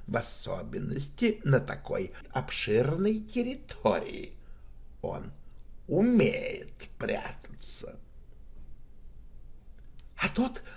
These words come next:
слуга, с которым я имел неприятную беседу,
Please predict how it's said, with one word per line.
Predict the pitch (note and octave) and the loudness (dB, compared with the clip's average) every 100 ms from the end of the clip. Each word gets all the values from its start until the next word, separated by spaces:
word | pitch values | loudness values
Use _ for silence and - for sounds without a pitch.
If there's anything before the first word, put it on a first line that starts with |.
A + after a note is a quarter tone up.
| - | -8
слуга, | - B3 A#3 C#3+ G3+ A3+ | 4 8 10 10 8 6
с | - | 2
которым | B3+ C4+ C4+ C4 | 4 6 6 8
я | C#4 C#4+ | 8 8
имел | C#4 D4 C4 - - - | 10 10 10 4 -6 10
неприятную | A3+ - C4 C#4 A3 - A#3+ C4+ | 10 12 8 6 4 4 4 4
беседу, | A3+ B3+ - - D#3+ A2 - | 4 2 0 6 6 6 0